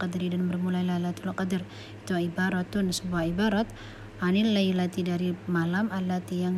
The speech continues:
yang kasyifu yang kasyifu tersingkap fiha di dalam lailatul qadar apa syai'un sesuatu minal malakuti dari beberapa malaikat. Wa huwal murad dan wa huwa dan bermula eh, Lailatul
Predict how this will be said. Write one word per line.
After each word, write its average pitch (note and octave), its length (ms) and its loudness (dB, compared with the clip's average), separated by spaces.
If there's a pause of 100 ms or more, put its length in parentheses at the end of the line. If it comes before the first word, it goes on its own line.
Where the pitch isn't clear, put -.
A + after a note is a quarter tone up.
yang F3+ 160 0
kasyifu F#3 480 -2 (880)
yang F3+ 160 2
kasyifu F#3 400 0
tersingkap F#3 560 -2
fiha F3+ 400 2
di F3+ 160 0
dalam F3+ 240 2
lailatul F3+ 480 0
qadar G#3+ 320 0
apa G3 160 -4
syai'un F3+ 400 -2
sesuatu F3+ 480 -2
minal F3+ 320 0
malakuti F3+ 640 0
dari F3 160 0
beberapa E3 480 -2
malaikat. E3 480 0 (720)
Wa G3 80 10
huwal A3+ 240 8
murad G#3+ 480 6
dan F#3 160 0
wa F3 240 2
huwa F#3+ 80 2
dan F3+ 160 2
bermula F3+ 480 0 (440)
eh, F#3+ 320 0
Lailatul F#3+ 480 0